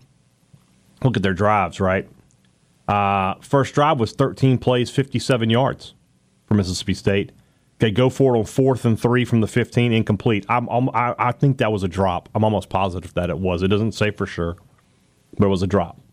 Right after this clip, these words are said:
But State puts together a thirteen play drive, drives down to the Alabama fifteen in a scoreless game, and doesn't score, doesn't get anything. I mean, the, right there, you gotta take the, take the field goal. Alabama comes back to score. State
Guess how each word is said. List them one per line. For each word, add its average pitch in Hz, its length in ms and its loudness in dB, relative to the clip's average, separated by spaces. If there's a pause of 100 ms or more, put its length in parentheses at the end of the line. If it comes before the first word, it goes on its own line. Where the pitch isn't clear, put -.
(180)
But 147 120 0
State 226 140 0
puts 220 120 0
together 185 240 0
a 151 60 0
thirteen 160 420 0
play 143 240 2
drive, 147 380 2
drives 139 260 2
down 143 220 0
to 135 60 -2
the 120 120 0
Alabama 135 460 2
fifteen 147 600 0 (800)
in 165 120 2
a - 20 2
scoreless 262 540 2
game, 180 420 0 (1600)
and 151 140 2
doesn't 147 220 0
score, - 360 0 (200)
doesn't 131 240 4
get 190 140 2
anything. 92 420 -6
I 101 40 -2
mean, 147 120 4
the, - 120 -4 (120)
right 160 180 0
there, 208 80 0
you 180 100 0
gotta 151 140 0
take 160 180 -6
the, - 80 -14 (120)
take 151 180 0
the 143 60 0
field 160 260 0
goal. - 240 -6 (560)
Alabama 131 300 2
comes 127 180 2
back 120 200 0
to 113 60 -8
score. 98 360 -2
State 143 420 -2